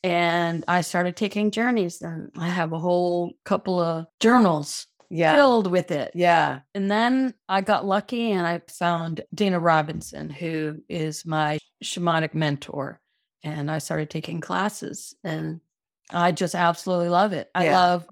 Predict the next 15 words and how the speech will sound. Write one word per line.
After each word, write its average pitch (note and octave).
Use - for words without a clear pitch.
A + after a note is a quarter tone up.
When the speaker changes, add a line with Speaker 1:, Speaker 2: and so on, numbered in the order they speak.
Speaker 1:
taking F3
shamanic E3
journeys. F#3
It's F3
a F3
very E3+
powerful E3
thing. G#3+
If -
I G3
don't G3+
know F#3+
what F#3
to F#3
do F#3+